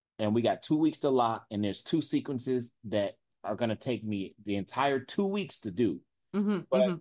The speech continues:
Speaker 1: we also have board artists that are coming up on rough pitch
Speaker 2: Mm-hmm.
Speaker 1: that need help. Can you give them notes,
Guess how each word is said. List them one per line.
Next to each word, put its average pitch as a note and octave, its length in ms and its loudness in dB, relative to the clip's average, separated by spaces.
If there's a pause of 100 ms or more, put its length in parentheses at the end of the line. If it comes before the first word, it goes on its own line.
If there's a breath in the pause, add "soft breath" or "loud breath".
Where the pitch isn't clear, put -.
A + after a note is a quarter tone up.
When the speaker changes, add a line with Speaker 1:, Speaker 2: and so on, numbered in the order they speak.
Speaker 1:
we C#3 160 2
also D3 380 4
have C3+ 340 2
board C#3 240 4
artists C3+ 360 4
that A#2 260 4
are A2+ 180 4
coming C3+ 280 2
up B2+ 120 0
on B2 140 4
rough C#3 320 2
pitch - 380 -6 (160)
Speaker 2:
Mm-hmm. F#3 220 -2 (100)
Speaker 1:
that B2+ 140 4
need C#3 260 4
help. D#3 340 2
Can A#2+ 140 4
you C#3 120 4
give B2 240 2
them C3 220 4
notes, - 480 0